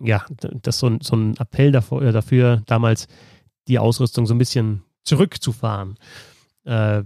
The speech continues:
zum Thema Helm noch, äh, habe ich gesehen bei C C M den, den Helm Tax nine oh one, unter anderem genutzt von Austin Matthews und Brent Burns. Ähm, der entwickelt ist in Partnerschaft mit der Universität von Ottawa, Neurotrauma Impact Science Lab,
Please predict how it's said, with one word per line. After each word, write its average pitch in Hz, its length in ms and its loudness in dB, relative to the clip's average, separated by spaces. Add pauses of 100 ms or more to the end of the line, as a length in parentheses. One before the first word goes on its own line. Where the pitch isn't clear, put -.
zum - 180 0
Thema 165 220 4
Helm 208 580 2
noch, 180 280 0
äh, - 20 -8
habe 151 280 0
ich 143 60 -4
gesehen 151 240 0
bei 143 60 0
C - 160 -2
C - 180 -4
M 170 240 0
den, 131 460 2
den 120 260 0
Helm 131 380 0
Tax - 720 -6
nine 135 360 0
oh 127 200 4
one, 180 340 0 (220)
unter 147 220 -4
anderem 147 260 0
genutzt 131 340 0
von 135 140 -2
Austin 135 380 -2
Matthews 143 420 -2
und 123 340 -6
Brent 131 320 -2
Burns. 170 460 0 (460)
Ähm, 120 420 2
der 131 400 4
entwickelt 151 480 -2
ist 151 160 -2
in 135 120 -2
Partnerschaft 143 580 -2
mit 135 120 -2
der 131 160 0
Universität 131 680 2
von 139 260 -2
Ottawa, 139 480 2 (720)
Neurotrauma 120 1600 2
Impact 139 460 -2
Science 107 480 -4
Lab, 117 400 0